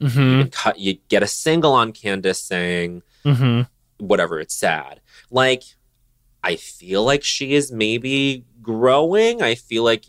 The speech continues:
Speaker 2: we're, I hope we are all in this place now in this conversation just about cancellation in general,
Speaker 1: Mm-hmm.
Speaker 2: where it's like, I, I, whatever. We, <sighs> why did I, why do I, why did,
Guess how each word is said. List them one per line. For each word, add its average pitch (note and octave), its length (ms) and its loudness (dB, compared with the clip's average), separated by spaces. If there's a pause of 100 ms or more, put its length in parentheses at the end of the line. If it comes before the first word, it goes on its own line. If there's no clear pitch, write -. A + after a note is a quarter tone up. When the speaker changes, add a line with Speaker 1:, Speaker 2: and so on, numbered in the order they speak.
(160)
Speaker 2:
we're, A2 220 0 (220)
I G2 100 2
hope D3 520 0
we D#3 100 0
are C#3+ 140 4
all A#2+ 300 2
in C3 160 -6
this A#2+ 220 -4
place - 440 -2
now A2 300 0
in A#2 120 -4
this A2 140 -2
conversation A2 920 -2
just G#2 280 -2
about - 340 2 (480)
cancellation B2+ 800 0
in C3 180 0
general, A#2+ 800 0
Speaker 1:
Mm-hmm. C3 180 0
Speaker 2:
where A2+ 180 4
it's A2 260 -6
like, A2 360 0 (920)
I, A#2+ 280 0
I, G2 200 -8
whatever. F#2 560 0
We, G#2 180 -6 (200)
<sighs> B2 200 -20
why C3 200 -4
did C#3 100 -2
I, A#2 40 0
why B2+ 180 -10
do D3 80 -12
I, C3 100 -10
why B2+ 140 -18
did, C#3 120 -16